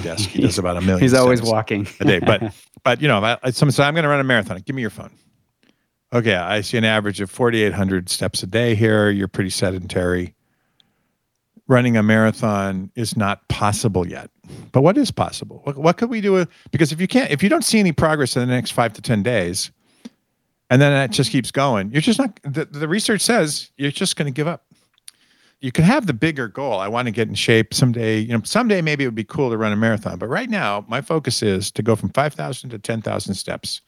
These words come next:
Speaker 1: And to do that reliably, it takes about six weeks to establish a new,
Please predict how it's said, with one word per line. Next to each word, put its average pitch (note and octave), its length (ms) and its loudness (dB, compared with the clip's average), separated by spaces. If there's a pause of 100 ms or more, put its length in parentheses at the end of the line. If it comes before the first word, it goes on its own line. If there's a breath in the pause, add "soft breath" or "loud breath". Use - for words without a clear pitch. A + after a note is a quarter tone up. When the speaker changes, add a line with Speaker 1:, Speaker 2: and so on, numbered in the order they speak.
(400 soft breath)
Speaker 1:
And G#2 140 -6
to A#2 80 -6
do F#3 160 -2
that F3+ 200 -4
reliably, B2 540 2
it F#2+ 100 -8
takes - 300 -2
about F#3+ 220 2
six - 320 -4
weeks C#3 220 -2
to A#2+ 100 -6
establish A#2 500 -6
a G#2+ 60 -6
new, G#2 380 -4